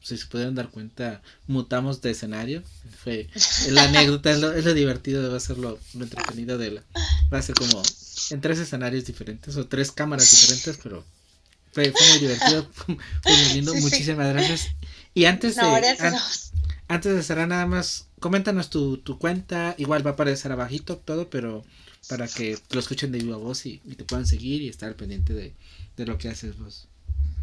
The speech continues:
Speaker 2: Dale, genial. Eh, mi cuenta es, eh, arroba, esa es la cuenta de Instagram, arroba K Uber guion bajo.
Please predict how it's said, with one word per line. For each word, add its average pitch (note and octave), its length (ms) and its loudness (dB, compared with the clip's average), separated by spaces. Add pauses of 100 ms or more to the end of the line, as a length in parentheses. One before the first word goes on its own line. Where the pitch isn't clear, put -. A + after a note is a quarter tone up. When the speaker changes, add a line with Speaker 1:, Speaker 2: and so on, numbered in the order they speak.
(380)
Speaker 2:
Dale, G3+ 640 4
genial. G#3+ 500 2 (400)
Eh, G#3 440 10
mi G#3+ 160 0
cuenta C4 400 6
es, G3 280 4
eh, F#3 220 -2
arroba, A3+ 680 2
esa D#3+ 300 8
es F#3 200 2
la F3+ 140 -6
cuenta F3+ 220 -8
de A3+ 120 2
Instagram, B3 500 -2 (300)
arroba A3 420 4
K G#3+ 260 4
Uber A3 400 -2 (220)
guion G#3 340 -2
bajo. C#4 680 0